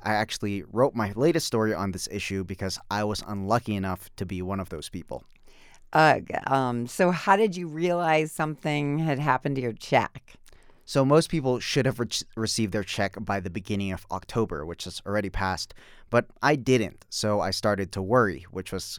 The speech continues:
Speaker 1: compounded by the fact that my apartment complex's mailbox was broken into when checks first began arriving. I checked with the Department of Revenue and gave them my name, my social, social security number, and my date of birth,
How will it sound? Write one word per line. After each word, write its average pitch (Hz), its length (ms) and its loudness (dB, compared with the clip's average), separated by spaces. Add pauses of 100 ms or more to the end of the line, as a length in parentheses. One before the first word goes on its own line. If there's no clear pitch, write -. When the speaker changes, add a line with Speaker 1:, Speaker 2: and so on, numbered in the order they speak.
Speaker 1:
compounded 123 400 0
by 107 140 2
the 90 80 -8
fact 98 240 -4
that 90 80 -6
my 90 140 -6
apartment 95 480 -6
complex's 92 580 -6
mailbox 95 480 -4
was 90 160 -8
broken 107 400 -2
into 101 400 -6
when 90 160 -6
checks - 320 -8
first - 280 -8
began 87 300 -8
arriving. 85 500 -6 (680)
I 123 120 2
checked - 340 2
with 135 100 2
the 117 60 4
Department 110 380 2
of 98 140 -6
Revenue 101 400 0
and 98 240 -8
gave 101 180 -2
them 92 300 -4
my 92 160 -4
name, 127 380 4
my 90 120 -2
social, 92 340 -6 (300)
social 117 320 0
security 120 400 0
number, 107 380 0 (240)
and 98 160 -2
my 87 80 -4
date 107 200 0
of 95 120 -8
birth, 139 280 2